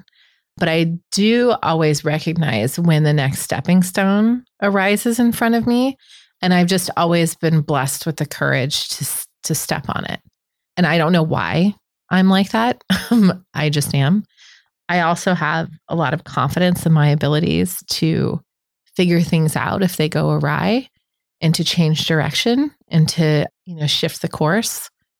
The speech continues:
And I've done that many times in my life. And like I said, when I left big media a year and a half ago, that was part of that, right? So I had been on the treadmill, the endless going a hundred miles an hour treadmill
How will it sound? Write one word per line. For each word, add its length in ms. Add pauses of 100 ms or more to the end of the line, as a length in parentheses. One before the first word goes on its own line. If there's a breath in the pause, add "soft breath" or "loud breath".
(140)
And 100
I've 120
done 180
that 360
many 260
times 340
in 60
my 120
life. 300
And 120
like 180
I 40
said, 180
when 120
I 100
left 460 (500)
big 200
media 680 (680)
a 60
year 180
and 100
a 40
half 280
ago, 340
that 200
was 120
part 260
of 80
that, 260
right? 340
So 400 (400 soft breath)
I 80
had 180
been 140
on 100
the 100
treadmill, 840 (120)
the 300 (100)
endless 420
going 260
a 60
hundred 220
miles 280
an 60
hour 220
treadmill 640